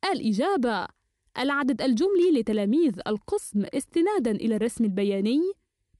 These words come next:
تسعة مع ثلاثة عشر مع خمسة مع ثلاثة يساوي ثلاثين تلميذًا.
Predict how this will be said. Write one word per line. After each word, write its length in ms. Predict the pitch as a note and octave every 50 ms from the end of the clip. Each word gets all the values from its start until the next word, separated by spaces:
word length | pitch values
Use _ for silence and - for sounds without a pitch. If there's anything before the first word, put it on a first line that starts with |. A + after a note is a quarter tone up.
| _
تسعة 440 | - A4 G#4+ - - E4+ D#4 E4 G4+ G4+
مع 180 | F#4+ F#4+ F#4 F#4
ثلاثة 500 | F4 - F4+ E4+ D#4 C4+ - B3+ A#3+ B3+
عشر 400 | A#3+ A3+ A3 - - C4+ E4 G4 - -
مع 320 | D#4+ D#4 C#4 A#3 G#3 G#3
خمسة 580 | A3 - F#4 F4+ E4+ - - - C#4+ D4+ F4+ - _ F4+
مع 240 | F#4 F#4 D4 A3+ G#3
ثلاثة 680 | G#3 - C4 B3+ D4 E4+ G4+ G4 - - A#3+ G#3 F3+ - _ _ _ _ _
يساوي 880 | - A3+ G#3+ G#3+ F#3 F#3 - - F4 F#4 E4+ C#4+ B3+ C4 C4 C4 C4 - _ _ _ - -
ثلاثين 680 | G4 F#4 D4+ A3 F#3+ - - - B3+ E4 G4 E4+ A#3
تلميذًا. 760 | - G3 F3+ F#3+ A3+ E4 G#4 F4+ B3 C4 A3 G#3 G3+ G3 F3+